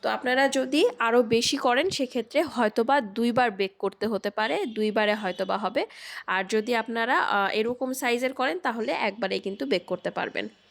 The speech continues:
দেখতে পাচ্ছেন এই যে এক্সট্রা যেগুলো ছিল সেগুলো কিন্তু আমি এরকম আমাদের যে আরও একটা ট্রে সেটার মধ্যে করে দিয়ে দিয়েছি।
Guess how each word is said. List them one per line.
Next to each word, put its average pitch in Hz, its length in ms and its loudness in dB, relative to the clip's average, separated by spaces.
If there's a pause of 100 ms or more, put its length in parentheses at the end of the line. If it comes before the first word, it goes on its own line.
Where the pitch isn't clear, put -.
(480)
দেখতে 226 360 2
পাচ্ছেন 214 280 0
এই 233 80 4
যে 214 140 4
এক্সট্রা 214 240 0
যেগুলো 208 340 2
ছিল 247 240 -2
সেগুলো 202 360 0
কিন্তু 196 260 -4
আমি 196 240 0 (420)
এরকম 190 440 0
আমাদের 180 400 -2
যে 190 100 0
আরও 190 160 2
একটা 208 300 0
ট্রে 247 160 -2
সেটার 196 280 -2
মধ্যে 175 280 -6
করে 294 400 -4
দিয়ে - 160 -2
দিয়েছি। - 400 -6